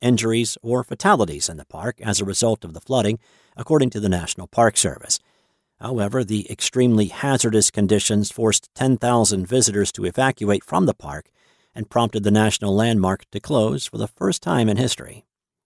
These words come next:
Due to the damage sustained by the flooding and rock slides, the repair time will likely last through the season.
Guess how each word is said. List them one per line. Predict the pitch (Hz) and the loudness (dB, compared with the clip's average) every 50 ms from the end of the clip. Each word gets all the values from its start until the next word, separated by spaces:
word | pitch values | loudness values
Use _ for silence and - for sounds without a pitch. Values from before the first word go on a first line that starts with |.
| _ _ | _ _
Due | - 110 107 104 | -2 0 0 0
to | - 104 | 0 0
the | 95 95 90 80 | -2 -2 -2 -2
damage | - 110 117 113 110 104 101 90 - - - | -4 -2 0 2 4 4 2 2 -2 -8 -8
sustained | - - 95 - - - 135 127 120 110 101 - | -6 -4 -2 -2 0 0 2 2 4 2 2 0
by | - 107 127 131 | -2 -2 0 0
the | 107 104 - | 0 -2 -4
flooding | - - 113 113 120 131 120 | -4 -2 0 2 2 2 2
and | 95 110 131 123 | 0 0 0 0
rock | 127 143 170 - | 2 2 2 0
slides, | - - 78 71 71 78 85 - - - _ _ _ _ _ _ _ _ _ _ | -2 -8 -10 -10 -12 -12 -12 -12 -14 -14 _ _ _ _ _ _ _ _ _ _
the | - 110 | -6 -4
repair | 120 123 - 202 220 214 185 | -4 -2 2 4 6 6 6
time | - - 165 156 156 160 147 | 4 4 4 4 4 4 6
will | 131 127 120 120 | 4 4 4 2
likely | - - 202 202 - 196 175 160 | 2 0 0 0 2 4 4 6
last | 151 156 143 110 92 87 - - - _ | 6 4 4 2 0 -2 -4 -8 -12 _
through | - 123 117 | -6 -4 -2
the | 110 110 | 0 0
season. | - - 80 71 71 - - - - | 0 -2 -2 -4 -6 -10 -10 -12 -16